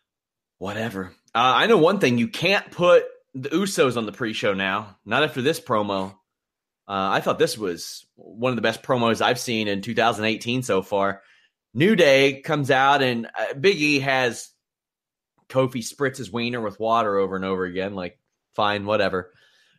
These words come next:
But the Usos come out not happy and mention how they're sidelined from WrestleMania every year. And to that point, I mean, they've been on the show, but they've been in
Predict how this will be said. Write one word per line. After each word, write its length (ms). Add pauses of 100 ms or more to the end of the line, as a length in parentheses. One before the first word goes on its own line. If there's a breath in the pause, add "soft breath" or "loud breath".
(120)
But 260
the 120
Usos 300
come 180
out 260
not 220
happy 520
and 440 (340)
mention 260
how 120
they're 100
sidelined 600
from 100
WrestleMania 580
every 260
year. 220
And 260 (1160)
to 180
that 220
point, 240
I 40
mean, 160
they've 160
been 120
on 120
the 60
show, 380
but 100
they've 180
been 160
in 260